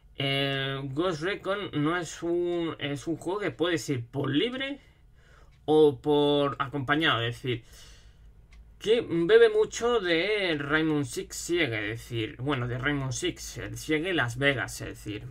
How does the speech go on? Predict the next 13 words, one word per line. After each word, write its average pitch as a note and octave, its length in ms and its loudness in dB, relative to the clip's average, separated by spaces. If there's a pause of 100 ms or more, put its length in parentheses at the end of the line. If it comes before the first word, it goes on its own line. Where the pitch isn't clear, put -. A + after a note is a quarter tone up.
(440)
ya A#2 140 -10
sabéis C3+ 380 -2
que, B2 360 -6
bueno, A#2 560 -6
quien C3+ 160 -6
haya D3 260 2
jugado, E3+ 500 0
es F#3 60 0
decir, F3+ 340 -2 (440)
éramos F#3 460 2
casi F#3 340 -2
los E3+ 160 2
mismos, F3 840 -4